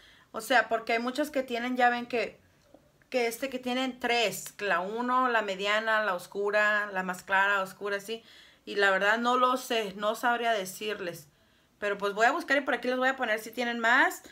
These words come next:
Pero pues este, o igual yo digo que este es el único, el único que tienen. Miren, como les, ustedes vieron, con el clarito este me puedo sellar lo que viene siendo el corrector porque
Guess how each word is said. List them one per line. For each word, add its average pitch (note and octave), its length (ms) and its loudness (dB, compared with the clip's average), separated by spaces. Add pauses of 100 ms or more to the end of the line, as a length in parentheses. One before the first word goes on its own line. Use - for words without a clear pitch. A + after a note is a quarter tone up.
(920)
Pero A#3 260 0
pues A#3 200 0
este, C4+ 460 4
o C4+ 260 8 (120)
igual C4 420 6
yo D#4+ 120 4
digo E4+ 220 -2
que F4+ 80 -6
este D#4+ 180 -4
es D#4 120 -4
el D#4+ 120 4
único, D#4 340 4
el C#4+ 120 2
único C#4 300 0
que B3+ 120 -4
tienen. A#3 300 -4
Miren, A3 180 -4
como G#3+ 220 -2
les, F#3+ 320 -8
ustedes C4 380 0
vieron, D4 380 2
con B3+ 160 -2
el C4+ 140 -2
clarito D4 340 0
este D#4 320 2
me C4+ 200 0
puedo B3+ 460 0
sellar A#3 340 0
lo C4 140 0
que C4+ 60 -4
viene A#3+ 200 -2
siendo B3+ 220 -2
el C4+ 80 -8
corrector A#3 540 -2
porque C4+ 400 -6